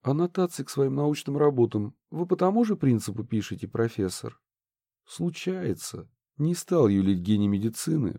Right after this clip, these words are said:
поглаживая большими пальцами скулы Маргарет. Агент Морган покачала головой, с улыбкой разглядывая Яна в ореоле снежного вихря. «Должна предупредить, если я появлюсь в Эдинбурге с мужчиной,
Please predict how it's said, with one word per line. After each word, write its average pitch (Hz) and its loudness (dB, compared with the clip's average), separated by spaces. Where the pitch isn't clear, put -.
поглаживая 101 4
большими 98 0
пальцами 98 -2
скулы 131 -2
Маргарет. 87 -2
Агент 143 0
Морган 143 0
покачала 104 0
головой, 101 2
с - -8
улыбкой 120 0
разглядывая 101 4
Яна 87 0
в 85 -8
ореоле 127 2
снежного 92 -2
вихря. 85 -6
«Должна 151 2
предупредить, 160 -2
если 151 0
я 170 6
появлюсь 160 2
в 151 4
Эдинбурге 147 0
с 135 -8
мужчиной, 156 -2